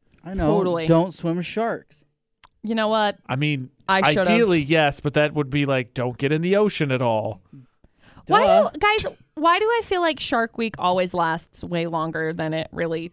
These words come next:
Speaker 1: It's literally only one week.
Speaker 2: I know. But, like, I feel like it's going on right now, but it's not because it
Speaker 1: Yeah.
Speaker 2: happened,
Speaker 1: Is it,
Speaker 2: like,
Speaker 1: like, last week or so?
Speaker 2: last week.
Speaker 1: Yeah.
Speaker 2: Why, why do I feel like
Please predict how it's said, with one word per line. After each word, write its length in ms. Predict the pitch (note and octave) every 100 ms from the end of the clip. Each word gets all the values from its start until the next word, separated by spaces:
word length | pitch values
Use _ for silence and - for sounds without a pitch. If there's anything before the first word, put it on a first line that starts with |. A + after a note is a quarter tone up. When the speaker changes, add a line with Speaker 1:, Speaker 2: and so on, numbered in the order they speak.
| _
Speaker 1:
It's 300 | C#3 C3 - C#3+ C#3+
literally 420 | D3+ C#3+ C3 B2
only 200 | A#2 A2+
one 200 | A2 G2
week. 320 | G2 G2+ _ _ -
Speaker 2:
I 140 | D4+
know. 340 | F4 C#4+ E3 - _
But, 160 | - C4
like, 200 | C4+ -
I 120 | C4
feel 180 | D4 F4+
like 120 | F#4
it's 140 | E4+ -
going 280 | D4 D#4 C#4+
on 200 | D#4+ D4
right 180 | B3 A3+
now, 260 | D4 B3+
but 100 | A3+
it's 140 | G#3 B3+
not 300 | C#4+ A#3 -
because 240 | G3 B3+
it 40 | A3+
Speaker 1:
Yeah. 40 |
Speaker 2:
happened, 420 | A#3+ C#4+ C#4 A#3
Speaker 1:
Is 40 | A3
it, 20 |
Speaker 2:
like, 140 | G#3
Speaker 1:
like, 180 | C3+ C3
last 280 | C3 C3 -
week 160 | C#3 -
or 80 | B2
so? 140 | -
Speaker 2:
last 300 | C4 D4+ -
week. 360 | D4+ C#4+ - - _
Speaker 1:
Yeah. 240 | C3 A#2+ - _
Speaker 2:
Why, 500 | A3 C4 D4+ C#4+ C4 - _ _ _ _ _ _ _
why 200 | - C#4
do 100 | D#4+
I 80 | E4
feel 180 | D#4+ D#4+
like 420 | D4 C4+ - -